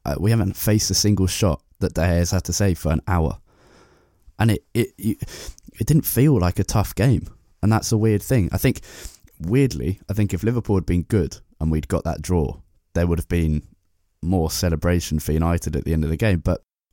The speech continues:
as it was, it, it felt oddly like a missed opportunity. And that's a weird thing. With the injuries, uh,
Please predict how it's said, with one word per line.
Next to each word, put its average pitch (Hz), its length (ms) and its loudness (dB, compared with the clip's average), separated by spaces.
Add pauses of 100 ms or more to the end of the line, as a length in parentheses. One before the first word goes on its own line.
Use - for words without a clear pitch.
as 110 160 0
it - 80 -4
was, 101 240 0
it, - 180 -6
it - 180 -4
felt 90 300 -2 (480)
oddly 92 260 0
like 85 220 0
a 92 60 0
missed 90 200 0
opportunity. 90 560 0
And 85 80 2
that's - 200 -2
a 95 40 0
weird 107 240 0
thing. 73 260 -6
With 113 200 0
the 95 140 2
injuries, 76 580 -2 (1300)
uh, - 160 -14